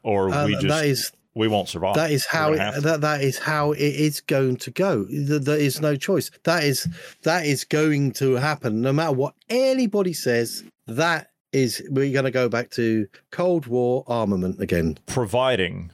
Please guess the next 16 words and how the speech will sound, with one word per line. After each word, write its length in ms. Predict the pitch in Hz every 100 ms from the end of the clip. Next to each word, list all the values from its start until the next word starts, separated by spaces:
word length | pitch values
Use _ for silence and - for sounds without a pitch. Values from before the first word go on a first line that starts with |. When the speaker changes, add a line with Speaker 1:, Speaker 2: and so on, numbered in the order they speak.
| _ -
Speaker 1:
providing, 400 | 110 107 104 113
and, 140 | 110
and 120 | 123 113
I 80 | 120
agree 220 | 131 190
with 140 | 101
you, 120 | 90 87
but 240 | 101 -
providing 800 | 104 101 82 123 151 104 95 95 -
we 280 | 107 113 101
have 240 | 101 87
got 360 | 135 139 - -
to 100 | 123
get 600 | 110 107 95 - - - 139
the 500 | 117 92 107 101 - -
negligent 880 | 101 110 127 127 147 147 143 131